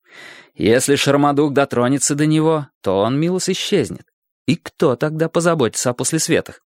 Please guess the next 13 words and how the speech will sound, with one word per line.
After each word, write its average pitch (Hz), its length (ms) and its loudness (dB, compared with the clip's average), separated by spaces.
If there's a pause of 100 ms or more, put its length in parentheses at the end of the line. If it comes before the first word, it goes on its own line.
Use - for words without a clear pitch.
(400)
Лосяра? 117 680 0 (240)
Хомяк? 123 640 0 (680)
Да - 140 2
эти 175 200 2
олухи 175 360 2
в 170 80 4
открытую 170 420 0
дверь 160 220 2
без 113 160 -4
поводыря 127 480 2
пройти 127 340 -2
не 120 140 0
могут. 98 400 -4